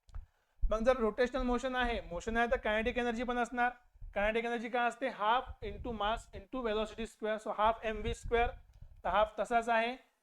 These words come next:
मासच्या ठिकाणी काय आलं? moment of inertia. व्हीच्या ठिकाणी काय आलाय? समजला? ओमेगा, म्हणजे हाफ एम व्ही स्क्वेअर जो असते ना व्हेलॉसिटीच्या ठिकाणी, अँग्युलर व्हेलॉसिटी, मासच्या ठिकाणी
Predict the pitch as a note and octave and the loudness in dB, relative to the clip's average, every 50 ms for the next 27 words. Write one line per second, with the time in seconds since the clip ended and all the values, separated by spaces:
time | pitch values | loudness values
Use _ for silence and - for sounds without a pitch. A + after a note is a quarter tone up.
0 | _ - F#3+ G3 G3+ G#3 G#3 - A#3+ A3 A3+ A3 A#3 A#3 A#3 A3+ A3 A#3 A3+ A#3 | _ -4 -2 0 0 0 0 -2 -4 -4 -2 -2 -2 -2 -2 0 0 2 4 4
1 | A#3 A#3 B3 B3+ C4+ D#4+ D4 - _ _ _ _ _ _ _ _ _ _ _ _ | 4 4 4 4 2 0 -4 -12 _ _ _ _ _ _ _ _ _ _ _ _
2 | _ - F#3 G3 G#3+ A3 G#3 A#3 A3 G#3+ A3+ A#3 A#3 A3+ - - B3+ B3+ B3+ C4+ | _ -8 -6 -4 -2 0 2 2 2 2 0 -4 -6 -6 -4 -2 0 0 0 0
3 | - - - _ _ _ _ _ - E3 F3+ F#3+ F3+ A#3+ A3+ G#3 A3+ A3 A3+ A3+ | -2 -6 -16 _ _ _ _ _ -12 -10 -8 -6 -4 -4 -4 -4 -2 -2 -4 -4
4 | A#3 G#3 A#3 A3+ A3+ A3+ B3 C4 D#4 E4+ - - _ _ _ _ _ _ _ _ | -2 2 4 4 4 4 4 2 2 0 -2 -8 _ _ _ _ _ _ _ _
5 | _ _ _ _ _ _ _ _ _ _ _ _ _ _ _ _ _ _ _ - | _ _ _ _ _ _ _ _ _ _ _ _ _ _ _ _ _ _ _ -10
6 | - - - - - - - G3+ G3+ A3+ A#3 A#3+ C4+ D4 D4 - _ _ _ - | -8 -6 -6 -8 -8 -10 -6 -2 0 0 0 2 0 -2 -2 -4 _ _ _ -8
7 | G3 F#3+ F#3+ F#3 E3+ D#3+ D3+ - - _ _ _ _ - E3+ E3+ F3+ A3+ C4+ D4 | -8 -6 -6 -6 -8 -10 -10 -12 -14 _ _ _ _ -12 -10 -8 -6 -6 -8 -8
8 | - _ _ _ _ _ _ _ _ _ _ _ _ _ _ _ - G3 G#3 A3+ | -12 _ _ _ _ _ _ _ _ _ _ _ _ _ _ _ 0 2 2 2
9 | A3+ A3+ - G#3 G3+ G#3 G3+ G3 G#3 G#3 - - - F#3+ F#3+ F#3 F#3 F#3 F3+ F3 | 2 0 -4 -6 -6 -4 -4 -4 -6 -8 -10 -6 -4 -4 -2 -2 -4 -6 -6 -8
10 | F3+ - A3 A#3 C4+ D4+ C#4+ C4 - - _ _ _ _ _ _ _ _ _ _ | -8 -8 -6 -2 0 0 0 0 -2 -6 _ _ _ _ _ _ _ _ _ _
11 | _ _ _ _ _ _ _ _ _ _ _ - F3 G3 A3 A3+ G3+ A3+ B3 A3+ | _ _ _ _ _ _ _ _ _ _ _ -8 -6 -4 -2 -2 -2 -2 -4 -2
12 | A#3+ A3+ A#3+ B3 B3 C4 C#4+ D#4+ D#4+ - - A3 A#3 A#3+ A#3+ B3 B3+ B3 A#3+ A#3 | -2 -2 -2 -2 -2 -2 -4 -6 -8 -8 -4 -2 -2 0 0 0 0 0 0 0
13 | G#3+ G#3+ G#3 G3 G#3 G#3 D#3+ - D#3+ D3 D#3 F3 F#3+ G3+ G3 - - A#3 A3 A3+ | 0 0 0 0 -2 -6 -12 -12 -12 -10 -6 -4 -2 -2 -2 -2 -4 -4 -4 -4
14 | G3 A3+ A#3 A#3 B3 C#4 E4+ | -2 -2 -2 -2 -2 -4 -6